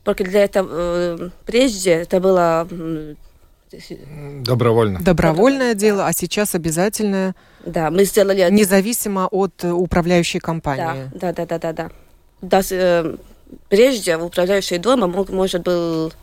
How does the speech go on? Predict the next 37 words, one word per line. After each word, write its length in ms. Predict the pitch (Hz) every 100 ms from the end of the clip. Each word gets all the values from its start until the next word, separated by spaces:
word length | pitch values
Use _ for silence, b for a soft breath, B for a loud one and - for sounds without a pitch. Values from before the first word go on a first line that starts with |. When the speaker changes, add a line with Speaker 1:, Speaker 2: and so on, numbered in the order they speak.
| _
Speaker 1:
изvēlēties. 600 | 190 190 269 339 320 233 - 147
Speaker 3:
Да, 160 | 190 175
выбрать. 560 | 262 170 147 139 - -
Speaker 1:
Может, 180 | 311 247
мог 120 | 247
Speaker 3:
Ставить, 460 | 220 262 285 240
не 100 | 196
ставить, 360 | 185 - 143 127 156
Speaker 1:
Да. 60 |
Speaker 3:
да? 160 | 160 208 B B B
Ну 80 | 220
вот, 100 | 226
честно 260 | 233 240 240
говоря, 300 | 214 220 220
я 220 | 208 208
живу 600 | 185 196 196 240 277 254
в 140 | 196 -
Пурцемсе, 720 | 202 165 - 170 160 - 175
у 60 | 170
меня 280 | 170 165
ещё 240 | 160 - 165
нет 180 | 196 -
кон-, 220 | 226 214 -
ра-, 240 | 190 196 - -
контейнеров 680 | 190 185 - 196 185 185 175 -
для 440 | 165 180 175 170 B B B 127 131 B B B B B B B _ - -
раздельного 640 | 180 170 165 170 165 160
сбора 340 | 165 160 165 170
мусора, 460 | 165 160 160 160
для 200 | 156 160
сортировки. 800 | 160 175 - 175 160 151 - 156 143 - -
Speaker 1:
Нету 380 | 220 185 175 175
ещё. 280 | 170 - 180
Тогда 200 | 175 190
надо 500 | 190 202 185 175 175
писать 320 | 185 208 208
на 300 | 196 175 160